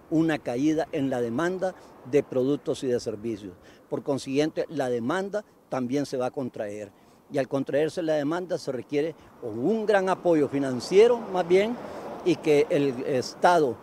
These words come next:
definiera con el sector privado programas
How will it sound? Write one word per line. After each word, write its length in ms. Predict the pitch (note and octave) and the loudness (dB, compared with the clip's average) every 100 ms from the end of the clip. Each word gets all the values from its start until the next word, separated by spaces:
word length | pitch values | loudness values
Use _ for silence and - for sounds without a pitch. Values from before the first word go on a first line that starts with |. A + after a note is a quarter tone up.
| - - - - | -16 -20 -20 -2
definiera 520 | C#3 B2 C3 F3+ D3 | -2 0 0 4 4
con 180 | C3 B2+ | 2 -4
el 60 | A#2+ | -6
sector 380 | B2 - E3 D#3+ | -8 -4 -4 -2
privado 460 | D#3 D3+ C#3 A#2 | 2 4 4 2
programas 880 | - D3 C3+ B2+ E3 E3+ A#2+ A2 | -2 0 2 4 2 2 -2 -6